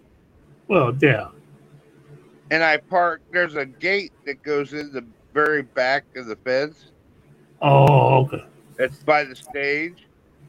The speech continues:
Speaker 1: Right.
Speaker 2: I park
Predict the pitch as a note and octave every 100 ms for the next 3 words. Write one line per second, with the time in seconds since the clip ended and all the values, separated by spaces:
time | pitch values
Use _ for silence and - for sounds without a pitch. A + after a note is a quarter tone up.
0 | _ _ _ _ B2+ A2+ A2+ - - -
1 | _ _ _ - _ - D3 F3+ - F3
2 | D#3